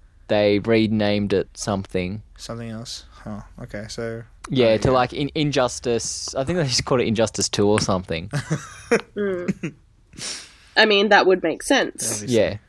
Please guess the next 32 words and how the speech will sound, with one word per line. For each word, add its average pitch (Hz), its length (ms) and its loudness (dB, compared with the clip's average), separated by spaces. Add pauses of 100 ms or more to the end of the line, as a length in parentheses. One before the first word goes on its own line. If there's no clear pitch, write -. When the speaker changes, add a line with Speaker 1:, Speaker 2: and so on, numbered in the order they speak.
(120)
Speaker 1:
All, 160 120 4
all 196 180 6
I 202 80 4
Speaker 2:
Obviously, 180 60 -2
Speaker 1:
know 156 220 4
is 143 80 0
Speaker 2:
obviously. 139 100 0 (180)
Speaker 1:
that - 60 -20 (240)
it's - 180 -2
written, 127 260 0 (420)
well, 123 240 4
most 131 320 2
of - 60 -4
it's 123 140 0
written 117 180 -2
by 104 120 2
Tom 104 240 -4
Taylor, 101 500 0 (140)
who 104 180 2
is 104 500 0
a 127 80 -8 (200)
brilliant 117 480 0
Aussie 120 380 4
Speaker 3:
I - 20 4
Speaker 1:
writer. 123 360 4 (400)
Speaker 2:
Oh, 170 160 -12
okay. 139 300 -18
Speaker 3:
Yeah, 254 300 0
Speaker 2:
That's, 202 120 -6
Speaker 3:
he's 226 180 -2
Speaker 2:
oh, - 20 -10
that's - 20 -14